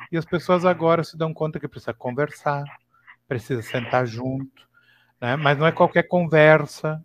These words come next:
não é qualquer estar junto, né? Aqui no Rio Grande do Sul a gente tem o costume da roda de chimarrão, né? No, no início, no fim do dia,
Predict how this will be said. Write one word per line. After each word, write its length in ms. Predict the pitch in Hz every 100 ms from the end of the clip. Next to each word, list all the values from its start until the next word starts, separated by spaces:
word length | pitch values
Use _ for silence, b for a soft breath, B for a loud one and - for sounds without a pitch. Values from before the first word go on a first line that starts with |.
| -
não 140 | 131
é 60 | 131
qualquer 360 | - 131 147 139
estar 320 | - 143 131
junto, 720 | 117 131 139 143 _ 147 147 B B B B B -
né? 380 | 110 120 143 127
Aqui 300 | 120 - 151
no 200 | 151 139
Rio 160 | 131 135
Grande 220 | 135 139
do 60 | 123
Sul 180 | 160
a 60 | 147
gente 200 | 131 123
tem 120 | 143
o 60 | 135
costume 380 | - - 147 135
da 100 | 113
roda 320 | 120 139 135
de 80 | 113
chimarrão, 680 | - 135 117 113 135 156 143 _ _ _ _ _ _
né? 200 | 120 117
No, 160 | 139 117 110 113
no 60 |
início, 380 | 120 131 143 -
no 100 | 120
fim 180 | - 135
do 100 | 123
dia, 480 | 110 113 143 156